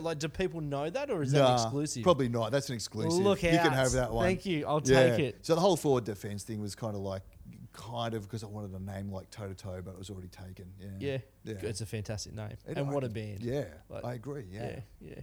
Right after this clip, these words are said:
Speaker 1: We've talked about it many a times,
Speaker 2: Many a
Speaker 1: yeah.
Speaker 2: times, yeah.
Speaker 1: Yeah. Um, so you then moved from Canberra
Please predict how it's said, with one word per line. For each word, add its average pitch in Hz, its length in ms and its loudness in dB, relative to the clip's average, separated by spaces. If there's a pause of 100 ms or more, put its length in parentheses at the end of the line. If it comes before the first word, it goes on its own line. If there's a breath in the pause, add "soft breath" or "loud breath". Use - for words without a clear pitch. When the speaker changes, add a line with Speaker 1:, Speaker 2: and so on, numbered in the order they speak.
Speaker 1:
We've 151 160 -8
talked 151 240 -8
about 127 140 -6
it 131 40 -8
many 127 240 -8
a 120 40 -10
times, 110 200 -6
Speaker 2:
Many 117 220 -4
a 101 40 -4
Speaker 1:
yeah. 90 60 -8
Speaker 2:
times, 90 400 -10
yeah. 104 300 -6 (240)
Speaker 1:
Yeah. 71 140 -8 (520 loud breath)
Um, 170 380 2 (1120)
so 190 440 4 (640)
you 180 220 -2
then 202 260 0
moved 190 280 0
from 156 200 -6
Canberra 156 640 0